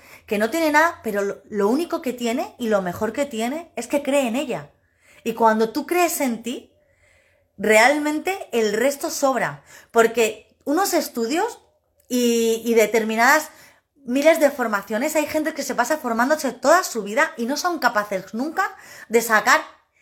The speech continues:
ese producto, ese servicio, eso, eso que hace, porque no creen, no creemos en nosotros. Es que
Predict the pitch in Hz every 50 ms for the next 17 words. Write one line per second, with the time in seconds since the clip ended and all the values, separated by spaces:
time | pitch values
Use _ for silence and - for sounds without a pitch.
0 | _ _ _ _ - 277 294 - 339 262 294 302 302 311 302 330 311 - 285 285
1 | 311 - 311 311 294 285 302 285 - 330 311 302 302 - 254 285 285 - - 277
2 | - - 294 302 - 320 311 - 240 226 226 262 254 - 359 415 370 - _ _
3 | _ _ _ _ _ _ - 220 214 - 214 202 208 233 226 311 311 302 254 233
4 | 214 208 - - 190 202 214 247 247 311 311 302 269 233 220 240 320 339 247 -
5 | - - 202 185 185 185 - - 190 170 - 180 165 170 - - - - - -
6 | - 269 - - - 370 339 -